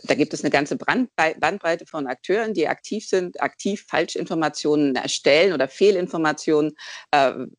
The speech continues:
weiter verbreiten. Das ist ein ganzes Range von Akteuren. Manche Leute machen das aus wirtschaftlichen Gründen, also die wollen schlicht Profit machen damit, dass die Leute, ähm, ihre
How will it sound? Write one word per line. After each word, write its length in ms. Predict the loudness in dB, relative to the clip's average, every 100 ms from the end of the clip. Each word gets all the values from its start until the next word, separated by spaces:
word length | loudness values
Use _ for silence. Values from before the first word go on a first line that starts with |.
| -4 -4 -2
weiter 260 | 0 0 -2
verbreiten. 580 | -8 -2 0 2 0 -4
Das 200 | -6 -6
ist 260 | -8 -6 -6
ein 140 | -6
ganzes 420 | -6 -8 -8 -4
Range 260 | 2 2 0
von 240 | -2 -4
Akteuren. 440 | -4 -2 2 4 4
Manche 240 | -2 0
Leute 380 | 2 2 2 -4 -8 -10
machen 340 | -2 0 0 -2
das 240 | -4 -6
aus 160 | -6 -2
wirtschaftlichen 560 | 0 0 -2 -2 -2 0
Gründen, 320 | 0 0 0
also 160 | 0
die 160 | -2 0
wollen 160 | 0 0
schlicht 240 | -4 -4
Profit 420 | -4 -4 -4 -2
machen 300 | -2 -2 0
damit, 260 | 0 0 0
dass 140 | -2
die 100 | 2
Leute, 380 | 4 4 4 -2 -6 -16 -10 0
ähm, 340 | 2 4 2 2
ihre 240 | 2 2